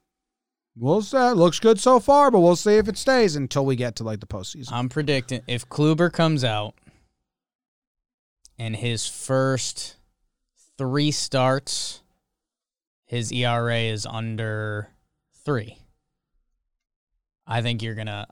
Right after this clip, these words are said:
Speaker 2: I think the lasso's gonna catch you.
Speaker 1: I almost want him to, like,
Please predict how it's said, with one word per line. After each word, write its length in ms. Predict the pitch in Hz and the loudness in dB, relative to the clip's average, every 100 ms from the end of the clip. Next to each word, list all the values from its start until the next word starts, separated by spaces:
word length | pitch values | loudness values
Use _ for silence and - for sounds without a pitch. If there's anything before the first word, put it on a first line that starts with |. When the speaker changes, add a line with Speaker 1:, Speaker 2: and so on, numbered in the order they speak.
| _ | _
Speaker 2:
I 120 | 117 | -10
think 180 | 120 110 | -8 -10
the 100 | 113 | -10
lasso's 560 | 104 104 98 110 101 | -6 -6 -6 -10 -12
gonna 200 | - 104 | -14 -14
catch 320 | - - - - | -14 -16 -14 -6
you. 80 | 135 | 0
Speaker 1:
I 140 | 160 | 4
almost 320 | 180 214 - | 6 6 6
want 180 | 175 160 | 6 6
him 100 | 151 | 4
to, 80 | 135 | 2
like, 240 | 135 117 | 0 0